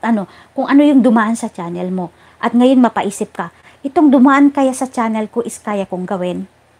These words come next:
Iyan po, isipin mo, "Kaya ko kayang gawin ito." Ayan, paklik mo, ah, panoorin mo yan at makakuha ka ng idea. Iyan na po yung way kung bakit nagkaroon ka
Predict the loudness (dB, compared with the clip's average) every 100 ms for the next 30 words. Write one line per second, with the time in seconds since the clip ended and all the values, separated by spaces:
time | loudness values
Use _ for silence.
0 | _ -2 0 0 -4 -6 -6 -8 -8 -10
1 | -10 -14 _ -4 -4 -2 -4 -2 -2 -2
2 | -2 -4 -6 -10 -14 -14 _ _ _ _
3 | -6 0 0 0 -8 _ _ -18 0 0
4 | 0 2 2 2 -8 _ _ _ _ _
5 | _ _ _ _ _ -20 _ 0 2 2
6 | 0 2 0 -2 -4 -2 0 0 0 0
7 | 0 0 0 -2 -4 -10 _ -10 -6 -6
8 | -8 -8 -6 -6 -6 -8 -8 -10 -8 -6
9 | -6 -2 0 0 0 -2 0 0 0 -4
10 | -6 _ _ _ _ -2 0 0 -4 -6
11 | -6 -6 -8 -6 -4 -4 -4 -4 -6 -6